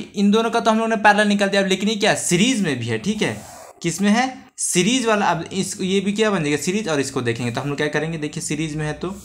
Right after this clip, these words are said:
हम लोग आर थ्री प्लस आरपी, इन दोनों का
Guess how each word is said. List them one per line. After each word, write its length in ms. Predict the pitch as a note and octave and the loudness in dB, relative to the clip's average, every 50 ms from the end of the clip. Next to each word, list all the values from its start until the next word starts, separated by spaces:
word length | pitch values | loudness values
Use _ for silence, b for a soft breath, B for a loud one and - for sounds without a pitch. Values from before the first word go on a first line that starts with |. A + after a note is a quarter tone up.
| - - _ _ _ _ - - - _ - | -20 -20 _ _ _ _ -20 -20 -18 _ -4
हम 220 | B2+ B2+ B2+ C3 C3+ | -2 0 0 0 0
लोग 200 | C#3+ D3 C#3 - - - C#3+ | -2 -2 -4 -6 -8 -2 2
आर 200 | C3+ C3 B2+ B2+ - - | 2 2 2 2 -2 -4
थ्री 200 | - E3+ F3+ G#3 A3 G#3+ G#3+ - - - | -4 -2 0 0 -2 -2 -6 -8 -6 -2
प्लस 400 | C3+ C#3 C#3+ F3+ G#3+ G#3+ - - - - - _ - - _ _ _ - | 0 2 2 2 2 0 -6 -10 -16 -20 -20 _ -20 -20 _ _ _ 0
आरपी, 880 | B2 B2 C3 D#3 F#3+ G3 - - - - B2+ A2+ G#2 G#2 - - - - | 2 4 4 4 2 0 -6 -10 -6 -4 -4 -4 -4 -6 -10 -16 -10 -6
इन 120 | C3+ C3+ | -4 -4
दोनों 260 | C3+ C#3+ C#3+ D3 D3 C#3 | -2 -2 -2 -4 -4 -2
का 160 | C#3 C#3+ | -2 -2